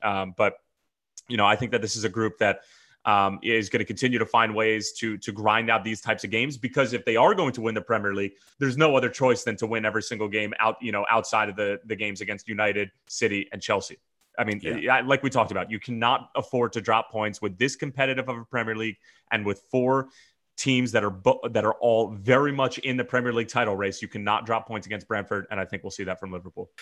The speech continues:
Speaker 2: Well, after Brentford, and I, again, I can't wait for that game. I actually stay in London, which suits me just fine. I love spending time down there.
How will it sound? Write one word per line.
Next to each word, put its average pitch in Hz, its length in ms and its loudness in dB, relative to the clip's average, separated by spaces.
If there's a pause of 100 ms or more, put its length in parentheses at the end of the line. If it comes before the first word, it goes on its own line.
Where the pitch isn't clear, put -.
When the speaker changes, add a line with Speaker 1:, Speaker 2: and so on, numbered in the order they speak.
(120)
Speaker 2:
Well, 147 160 8
after 202 200 6
Brentford, 170 600 4 (200)
and 120 340 -2
I, 110 220 0 (340)
again, 98 200 2
I 85 60 2
can't 107 240 2
wait 101 140 4
for 92 80 -6
that 90 140 2
game. 95 220 4
I 120 80 8
actually 117 200 0
stay 135 280 4
in 98 60 2
London, 80 340 -4
which - 320 -2
suits 135 260 -2
me 113 140 0
just 117 380 -4
fine. 82 320 -2
I - 20 -2
love 87 160 -4
spending 90 300 -2
time 90 260 -2
down 92 220 0
there. 113 220 4